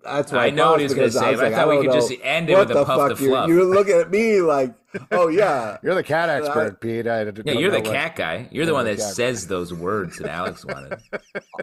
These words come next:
Speaker 2: You always do that.
Speaker 3: <laughs> Uh, let's talk about the fight scene, as we did.
Speaker 2: Ugh.
Speaker 3: Uh, I think this is a good thing to check in on every episode.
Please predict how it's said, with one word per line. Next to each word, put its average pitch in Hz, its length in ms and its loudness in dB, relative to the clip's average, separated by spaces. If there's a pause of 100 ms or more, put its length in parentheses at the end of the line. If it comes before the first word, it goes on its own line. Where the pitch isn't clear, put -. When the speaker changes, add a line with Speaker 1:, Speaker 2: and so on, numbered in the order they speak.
(220)
Speaker 2:
You 117 220 -8
always 110 460 -4
do - 100 -18
that. 90 300 -10 (420)
Speaker 3:
<laughs> 247 1500 -4 (360)
Uh, 349 640 4
let's 220 260 0
talk 254 240 -2
about 196 300 0
the - 80 -8
fight 196 360 -2
scene, 123 800 -4
as 139 240 -4
we 151 100 -8
did. 131 120 -2
Speaker 2:
Ugh. 120 260 -2 (100)
Speaker 3:
Uh, 127 200 -2
I 123 100 -6
think 117 180 -10
this 104 140 -12
is 92 60 -16
a 90 40 -18
good 92 200 -10
thing 98 140 -12
to - 100 -20
check - 280 -12
in 101 120 -10
on 98 160 -10
every 98 200 -12
episode. 123 460 -6